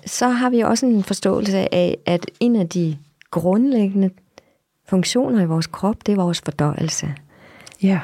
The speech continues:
Speaker 1: Vi kalder det Agni. Agni, det betyder ild. Det er samme ord på engelsk, ignite. Igni, Agni
Speaker 2: Ja.
Speaker 1: hedder det på sanskrit. Agni, fordøjelsen er det vigtigste. Det, det, det skal være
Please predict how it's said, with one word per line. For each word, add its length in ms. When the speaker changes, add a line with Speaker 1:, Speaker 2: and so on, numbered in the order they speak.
Speaker 1:
Vi 60
kalder 340
det 240
Agni. 640
Agni, 480
det 100
betyder 280
ild. 200
Det 80
er 40
samme 380
ord 120
på 140
engelsk, 380
ignite. 760
Igni, 380
Agni 560
Speaker 2:
Ja. 100
Speaker 1:
hedder 180
det 120
på 240
sanskrit. 520
Agni, 420
fordøjelsen 680
er 80
det 200
vigtigste. 720
Det, 260
det, 100
det 120
skal 340
være 260